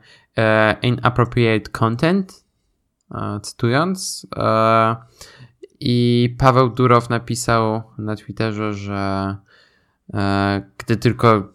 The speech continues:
rozprawimy się z tym contentem, to będą w stanie przywrócić aplikację, no i teraz obecnie już obie są znowu dostępne w App Store'ze. No w ogóle co ciekawe, widzę, że on wrzucił tego tweeta z Zurychu. To, to, to jest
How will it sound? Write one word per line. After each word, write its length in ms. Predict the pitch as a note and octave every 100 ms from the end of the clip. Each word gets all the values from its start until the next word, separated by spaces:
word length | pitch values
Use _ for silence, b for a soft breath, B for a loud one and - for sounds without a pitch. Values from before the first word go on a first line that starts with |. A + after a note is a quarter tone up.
| _
rozprawimy 440 | A2+ - B2 A2+ G#2+
się 140 | A#2
z 60 | -
tym 160 | G#2+
contentem, 600 | - G#2+ G#2 G#2 G2 G2+
to 100 | G2
będą 240 | G2 G2 F#2+
w 40 |
stanie 300 | - G2 F#2+
przywrócić 480 | F#2+ G2+ A2 - -
aplikację, 580 | D3 - E3+ D#3+ D#3 C#3+
no 140 | D3
i 160 | C#3 B2
teraz 360 | A#2+ A2+ A#2
obecnie 640 | G#2 G2+ - G#2 G2 G2 G2 - - G#2+ -
już 200 | A2+ -
obie 420 | - G#2 F#2+ F#2+
są 300 | F#2+ G2 F#2 G2 - -
znowu 360 | G2 F#2+ F#2 F2+
dostępne 420 | F#2 - F2 F#2
w 60 | F#2+
App 120 | -
Store'ze. 320 | F2+ E2+ F2 - b b b b _ -
No 140 | A2+
w 40 | A2+
ogóle 160 | D3
co 140 | D3 -
ciekawe, 360 | - D#3 D3
widzę, 220 | C#3 C3+
że 160 | C3+ C#3
on 140 | C3 B2+ B2
wrzucił 320 | B2+ - -
tego 160 | B2+
tweeta 240 | B2+ - C3
z 160 | - -
Zurychu. 420 | C3+ G#2+ - - - _ _ _ _ _ _ _ - _ _ _ _ _ _ A#2+
To, 60 | A2+ -
to, 120 | - A2 A#2 A#2+ B2 B2 A#2+
to 80 | A#2+
jest 280 | B2 A#2+